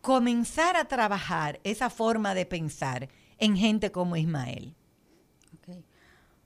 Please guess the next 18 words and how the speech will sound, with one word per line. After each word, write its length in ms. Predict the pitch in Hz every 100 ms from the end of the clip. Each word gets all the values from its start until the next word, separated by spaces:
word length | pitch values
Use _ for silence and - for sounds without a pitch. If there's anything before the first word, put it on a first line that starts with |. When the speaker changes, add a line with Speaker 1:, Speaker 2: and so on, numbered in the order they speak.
| _
Speaker 2:
Bu-, 220 | 220 208
bueno, 300 | 196 233 175 165
comenzando 520 | - 196 214 208 294
que 420 | 277 185 180 156 -
tiene 220 | 185 190
muy 160 | 208 196
buen 240 | 175 147
peso. 440 | 214 226 - 214 214 - -
Él, 180 | - 202 196
Speaker 1:
Él 180 | 190
tiene 240 | 196 196 202
muy 140 | 196
Speaker 2:
sí. 40 | 185
Speaker 1:
buen 220 | 170 165
peso, 480 | 147 139 139 165 165
sí. 420 | - 143 135 156
Speaker 2:
Sí. 80 | - -
Speaker 1:
Ah, 240 | 277 330